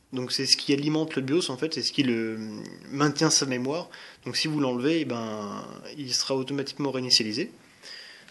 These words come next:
Donc il va falloir bricoler un petit peu selon les modèles. Euh, moi dans mon ordinateur, il y a, il y a juste une plaque à enlever pour accéder à la plupart du matériel.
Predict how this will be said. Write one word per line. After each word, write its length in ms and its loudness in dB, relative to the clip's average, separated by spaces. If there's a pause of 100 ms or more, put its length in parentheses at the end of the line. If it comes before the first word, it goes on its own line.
(120)
Donc 160 -2 (460)
il 80 -2
va 60 0
falloir 280 8
bricoler 380 8
un 80 6
petit 160 -4
peu 340 2
selon 380 2
les 140 2
modèles. 520 6 (1200)
Euh, 220 -2
moi 360 6
dans 180 4
mon 200 0
ordinateur, 520 6
il 80 0
y 40 2
a, 280 -2
il 100 -4
y 40 0
a 60 0
juste 320 -2
une 140 -2
plaque 260 6
à 60 8
enlever 300 2
pour 240 -2
accéder 320 4
à 20 10
la 100 6
plupart 320 4
du 100 2
matériel. 440 2